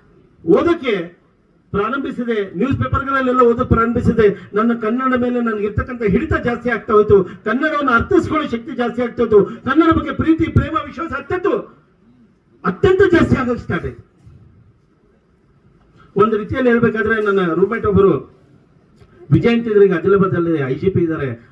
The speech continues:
ಅವ್ರು ಹೇಳಿದ್ರು, "ಕನ್ನಡದ ಬಗ್ಗೆ ಎಷ್ಟು ಪ್ರೀತಿ ಇದ್ರೆ ಒಂದು ಕೆಲಸ ಮಾಡಿ, ಒಂದು ಕಾದಂಬರಿ ಕೊಡ್ತೀನಿ, ಅದನ್ನ ಓದಿ" ಅಂದ್ರು. ಮಾಧವಿ ಅಂತಕ್ಕಂಥ ಕಾದಂಬರಿ, ಅದು ಓದಿದ್ಮೇಲೆ ನನಗೆ ಒಂದು ರೀತಿಯಲ್ಲಿ ಕನ್ನಡ ನನ್ನನ್ನು ಆವಹಿಸಿಬಿಡ್ತು, ಆವಾಹನ ಅಂತಾರಲ್ಲ ಆ ತರ ಕನ್ನಡ ನನ್ನನ್ನು ಆವಹಿಸಿಕೊಂಡ್ಬಿಡ್ತು ಅಂತಕ್ಕಂಥದ್ದು.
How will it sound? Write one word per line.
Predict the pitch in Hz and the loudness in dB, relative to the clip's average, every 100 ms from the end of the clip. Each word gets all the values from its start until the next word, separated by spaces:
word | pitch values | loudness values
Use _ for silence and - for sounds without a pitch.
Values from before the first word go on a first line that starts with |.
| 165 | 0
ಅವ್ರು | 202 220 | 2 2
ಹೇಳಿದ್ರು, | 208 208 202 | 2 0 -2
"ಕನ್ನಡದ | 190 233 233 | -2 0 2
ಬಗ್ಗೆ | 196 | 2
ಎಷ್ಟು | 208 - | 2 0
ಪ್ರೀತಿ | 196 233 | -2 0
ಇದ್ರೆ | 208 | 0
ಒಂದು | 202 196 | 0 0
ಕೆಲಸ | 190 233 | -2 0
ಮಾಡಿ, | 220 208 | 2 2
ಒಂದು | 185 | 2
ಕಾದಂಬರಿ | 175 233 233 220 | -2 -2 -2 -2
ಕೊಡ್ತೀನಿ, | 208 180 202 156 - - | -2 -2 0 -2 -6 -8
ಅದನ್ನ | 165 165 | 0 2
ಓದಿ" | 180 247 226 | 4 4 2
ಅಂದ್ರು. | 170 117 - _ _ _ _ _ _ _ _ 151 | -2 -4 -14 _ _ _ _ _ _ _ _ -4
ಮಾಧವಿ | - 262 262 269 | 0 0 0 -2
ಅಂತಕ್ಕಂಥ | 262 - 247 254 | -4 -6 -6 -6
ಕಾದಂಬರಿ, | 233 226 247 233 208 | -2 -2 0 2 2
ಅದು | 208 233 | 4 2
ಓದಿದ್ಮೇಲೆ | 262 330 320 302 233 202 - - | 2 4 4 4 0 -2 -12 -4
ನನಗೆ | 226 247 | -2 0
ಒಂದು | 247 240 | 0 -2
ರೀತಿಯಲ್ಲಿ | 277 392 320 - | 2 2 2 0
ಕನ್ನಡ | 240 330 320 | -2 0 2
ನನ್ನನ್ನು | 285 254 247 233 | 0 -2 -2 -4
ಆವಹಿಸಿಬಿಡ್ತು, | 190 208 339 349 - - 269 311 233 190 - - | -4 0 4 4 2 -6 -8 0 0 0 -4 -2
ಆವಾಹನ | - 330 339 339 330 | 0 2 0 0 0
ಅಂತಾರಲ್ಲ | 330 330 269 262 | -2 -4 -4 -2
ಆ | 302 - | 0 0
ತರ | 359 339 302 | -2 -6 -6
ಕನ್ನಡ | 269 349 | -6 -4
ನನ್ನನ್ನು | 339 294 285 247 247 | -2 -4 -4 -4 -2
ಆವಹಿಸಿಕೊಂಡ್ಬಿಡ್ತು | 370 359 - 320 285 - 269 | -2 -2 -6 -8 -8 -8 -8
ಅಂತಕ್ಕಂಥದ್ದು. | 247 247 233 220 196 | -8 -8 -12 -6 -6